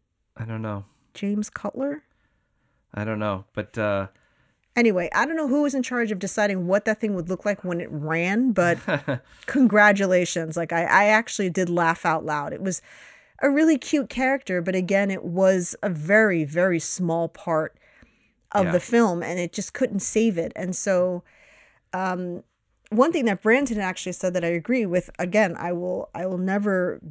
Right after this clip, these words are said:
Speaker 2: besmirch the majors, but I think, like, it was mo-, it was one hundred percent the writing for me and the direction and just, like, having him play the character o-, with the biggest chip on his shoulder, but, like,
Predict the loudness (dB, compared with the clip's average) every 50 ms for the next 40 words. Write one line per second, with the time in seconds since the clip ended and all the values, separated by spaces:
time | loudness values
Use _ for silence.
0 | -12 _ -8 -6 -6 -4 -2 0 0 0 0 0 -4 -8 -6 -4 -2 0 2 2
1 | 2 2 0 0 -2 -2 -4 -6 -6 -2 0 0 0 -2 -6 _ -20 -20 -20 _
2 | _ _ _ _ _ _ 0 0 0 -2 _ 0 0 0 0 -2 -2 0 0 0
3 | -2 -4 -10 -18 _ _ _ _ _ _ _ _ _ _ _ _ _ 2 4 4
4 | 4 4 4 2 2 2 0 0 -4 2 2 2 2 4 0 0 2 2 2 2
5 | 2 2 0 -2 -2 -2 -4 -4 -4 -4 -4 -2 -2 -4 -4 -2 -2 -2 0 0
6 | 2 2 2 2 0 0 0 2 4 4 4 4 4 2 -2 -4 -6 -4 -2 -2
7 | 0 0 -2 -2 -2 -2 -4 0 0 -2 0 0 -2 -2 -2 -6 -6 -6 -6 -6
8 | -6 -6 -6 -6 -4 -4 -4 -6 -4 -6 -6 -6 -6 -8 -4 -2 -2 0 0 0
9 | -2 0 0 0 0 -2 -2 -2 0 0 0 0 -4 -8 -8 -8 -4 -4 -4 -4
10 | -4 -6 -8 -8 -6 -6 -8 -10 -12 _ _ _ _ _ _ _ _ _ _ _
11 | _ _ _ _ _ _ _ -2 0 4 6 4 4 4 2 -6 -8 0 2 2
12 | 2 2 0 -2 -2 -4 -4 -4 -2 -2 -2 -4 -4 -4 -6 -4 -2 0 0 0
13 | 0 -4 -4 -2 -4 -2 -2 -2 -2 -2 -4 -8